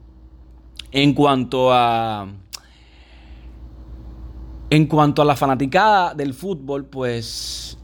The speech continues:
se sigue cumpliendo el mito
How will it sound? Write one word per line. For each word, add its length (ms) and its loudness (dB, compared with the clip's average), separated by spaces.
se 240 0
sigue 600 2
cumpliendo 800 0
el 200 4
mito 580 2